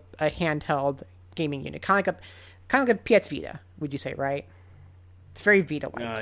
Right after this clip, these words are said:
Speaker 2: y-, yes, yes. I
Speaker 1: Okay.
Speaker 2: will agree with that. Uh, yes.
Speaker 1: At that point, you are playing the Switch as a handheld.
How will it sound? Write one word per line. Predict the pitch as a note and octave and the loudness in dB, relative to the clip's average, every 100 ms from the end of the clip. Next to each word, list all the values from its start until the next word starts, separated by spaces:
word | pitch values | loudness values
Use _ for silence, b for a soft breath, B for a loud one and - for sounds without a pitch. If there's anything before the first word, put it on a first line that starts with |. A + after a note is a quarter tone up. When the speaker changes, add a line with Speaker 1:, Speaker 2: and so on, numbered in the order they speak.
| A2+ | -6
Speaker 2:
y-, | A2 A#2+ | -8 -8
yes, | B2+ B2+ A2 F#2 - A2 | -4 -2 -2 -6 -12 -8
yes. | G2 E2 - - - | -8 -8 -14 -10 0
I | C3 | 2
Speaker 1:
Okay. | - | 2
Speaker 2:
will | C3+ | 0
agree | C3+ C3+ B2 | -2 -2 -4
with | A#2 | -4
that. | A#2+ A#2 G#2+ A2+ | -2 -2 -2 -10
Uh, | |
yes. | A2+ G#2+ F#2 - - - b b b - | -8 -8 -10 -16 -18 -20 b b b 0
Speaker 1:
At | F3 | 4
that | G#3 E4 | 4 4
point, | - B3+ C4 B3 | 4 2 2 0
you | F3 G3 B3 | -2 2 6
are | G#3+ G#3+ | 8 8
playing | - G3 G3+ F#3+ | 6 6 4 0
the | |
Switch | F3+ - F3+ - - | 0 0 0 -2 -4
as | D#3+ D#3 | 0 2
a | D#3 | 0
handheld. | D3+ D3 - - - - | -2 -6 -8 -10 -14 -16